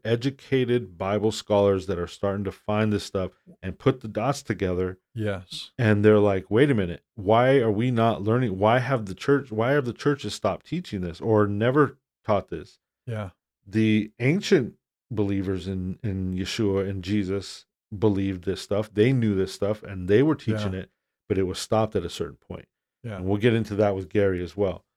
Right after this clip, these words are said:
Speaker 2: Yeah.
Speaker 1: Um, but the flood comes, right? God is gonna destroy everything, and he destroys everything and everyone except for Noah and his family and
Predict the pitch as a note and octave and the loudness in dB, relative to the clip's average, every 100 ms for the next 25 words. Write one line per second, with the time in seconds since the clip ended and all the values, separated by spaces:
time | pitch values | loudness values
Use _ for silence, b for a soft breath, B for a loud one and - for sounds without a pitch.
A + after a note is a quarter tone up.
0 | _ _ - G#2+ F#2+ G2 F#2+ F#2+ F2+ - | _ _ -12 -10 -4 -2 -2 -2 -6 -10
1 | _ _ - F2 A2+ A2 _ A#2 - C3 | _ _ 0 4 6 4 _ -8 2 4
2 | C#3+ C#3 A#2+ G#2+ B2 - - _ _ _ | 4 2 0 2 0 -6 -14 _ _ _
3 | - A2 A#2 - G#2+ A2+ G2 G#2 G2 F2+ | -2 2 0 0 2 2 4 0 0 -6
4 | - - A2 A2+ A2+ A2 G2 F#2 - - | -8 -2 2 2 0 -2 -6 -8 -18 -20
5 | - G#2+ G2 F#2+ - G#2 G2 E2+ - G#2 | -8 -4 -4 -4 -4 0 0 -2 -10 -10
6 | F#2+ - E2+ E2 G2 F#2 A2 A2+ G#2 G#2 | -10 -10 -14 -10 -10 -4 -2 -2 -2 -2
7 | G#2 F#2 F#2+ - A#2+ A2 - G#2 G2+ G2 | -2 -4 -10 0 0 2 -2 0 0 -2
8 | F#2 F2+ - - E2 C2+ _ _ _ _ | -4 -10 -12 -14 -14 -18 _ _ _ _
9 | _ _ _ _ - B2 C3 C3+ | _ _ _ _ 2 4 4 2